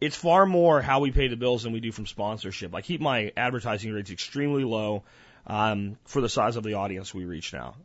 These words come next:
The sponsors I have, most of them have been with me more than four years. Uh, I don't want bigger sponsors. And the way I run a show where I can do that is by using listener support with the Member Support Brigade.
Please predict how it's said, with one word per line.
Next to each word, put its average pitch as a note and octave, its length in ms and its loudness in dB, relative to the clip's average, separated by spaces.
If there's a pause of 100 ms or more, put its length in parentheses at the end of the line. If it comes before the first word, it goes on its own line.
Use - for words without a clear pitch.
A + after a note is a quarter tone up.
The F#2 120 -6
sponsors C#3+ 480 -2
I B2 100 2
have, B2 280 2
most B2 280 -2
of C3 60 -8
them A#2+ 140 -4
have G#2+ 140 -2
been A2 180 -2
with G#2+ 160 -2
me A2 100 -4
more G#2 200 -4
than G2 120 -6
four G#2 220 -6
years. F#2 320 -8 (460)
Uh, G2+ 240 -2
I C3 80 2
don't D3 160 8
want C#3 180 4
bigger A2+ 240 -4
sponsors. - 640 -10 (100)
And G#2+ 380 -4 (100)
the A#2+ 100 -4
way C#3 180 2
I B2 300 2 (180)
run D3 200 4
a A2+ 60 -2
show D#3 260 2
where C3 140 2
I A#2+ 100 0
can G#2+ 140 -12
do C3+ 240 -2
that G2+ 320 -4 (320)
is A2 100 -10
by A#2+ 140 2
using B2+ 440 -2
listener B2+ 400 -2
support B2 500 -6
with G#2+ 120 -8
the B2+ 60 -10
Member A2+ 280 -6
Support A2 400 -8
Brigade. F#2+ 380 -10